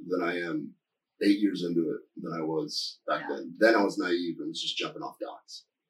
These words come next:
Speaker 2: Yeah. You're diving. I think
Speaker 1: Yeah.
Speaker 2: Jordan Peterson said,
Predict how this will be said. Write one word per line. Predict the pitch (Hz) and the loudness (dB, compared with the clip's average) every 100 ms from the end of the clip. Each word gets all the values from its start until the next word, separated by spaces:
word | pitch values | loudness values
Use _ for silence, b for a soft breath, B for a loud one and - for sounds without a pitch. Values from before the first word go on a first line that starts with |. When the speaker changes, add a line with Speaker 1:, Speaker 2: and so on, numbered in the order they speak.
| 165 | -14
Speaker 2:
Yeah. | 156 151 156 _ _ _ _ _ _ _ | -10 -10 -10 _ _ _ _ _ _ _
You're | 165 143 | -8 -8
diving. | 143 139 135 B B B _ - | -8 -10 -10 B B B _ 6
I | - | 8
think | 320 | 8
Speaker 1:
Yeah. | 277 | 8
Speaker 2:
Jordan | 277 240 | 8 6
Peterson | 233 226 233 208 170 | 6 4 4 2 0
said, | - 165 | 0 0